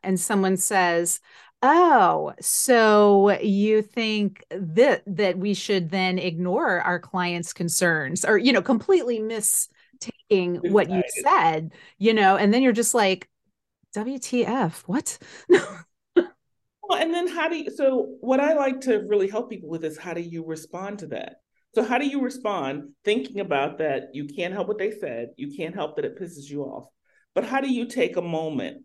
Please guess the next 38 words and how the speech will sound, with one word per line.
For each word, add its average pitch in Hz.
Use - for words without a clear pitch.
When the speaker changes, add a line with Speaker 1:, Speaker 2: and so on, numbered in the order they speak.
Speaker 2:
and 151
say, 139
"That's 370
an 233
interesting 165
comment. 120
I'd 185
like 185
to -
ask 165
you 170
first, 170
what 143
made 135
you 131
say 127
that?" -
Speaker 1:
Okay, 196
so 180
get 196
them 190
to 180
explain. 139
Speaker 2:
Right, 285
'cause 277
then 370
you 359
have 294
time 247
to 185
gather 180
your 170
thoughts. 170
"That 330
was 294
an 285
interesting 262
comment. 220